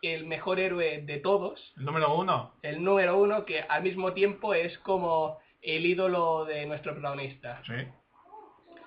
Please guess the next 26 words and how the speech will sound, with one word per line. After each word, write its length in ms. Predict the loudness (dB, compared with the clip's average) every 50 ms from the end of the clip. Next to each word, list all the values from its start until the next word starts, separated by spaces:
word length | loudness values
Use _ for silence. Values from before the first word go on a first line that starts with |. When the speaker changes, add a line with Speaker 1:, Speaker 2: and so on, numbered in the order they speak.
| -20 _ _ _ -20 -20 -16 -10
Speaker 1:
El 200 | -8 -8 -8 -6
cual... 960 | -2 0 2 4 4 4 2 2 2 2 2 2 2 0 0 -2 -4 -8 -10 -16 -20 _ _ _ _ _ _ _ _ _ _
Eh, 320 | -16 -10 -6 -6 -4 -2 0
Speaker 2:
¿Decimos 380 | 0 2 2 2 2 2 2 0
el 120 | 0 0
nombre 220 | -2 -2 -4 -2 -2
o 40 |
lo 40 | -2
dejamos 420 | -2 -2 0 -2 -2 -2 -2 -2 0
ahí 300 | 0 0 0 -2 -2 -4
en 100 | -4 -2
el 260 | -2 0 0 0 0
misterio 960 | 0 -2 -2 -4 -8 -6 -4 -4 -4 -2 -2 -2 0 2 2 2 2 2 0
absoluto? 680 | -2 -2 -4 -4 -4 -2 -4 -6 -6 -8 -10 -10 -10 -8 -4
Speaker 1:
Sí, 240 | 0 0 0 0 0
dejemos 480 | -2 -2 -2 -2 0 0 0 0 -2 -2
en 240 | -4 -4 -2 -2
el 100 | -4 -4
misterio 360 | -4 -6 -6 -6 -4 -2 -2 -2
absoluto 360 | -2 -4 -6 -6 -6 -4 -2
que 80 | -2 -4
su 100 | -4 -4
nombre 240 | -4 -4 -4 -4 -6
es 100 | -6 -6
All 100 | -6 -4
Might. 300 | -2 0 -2 -2 -4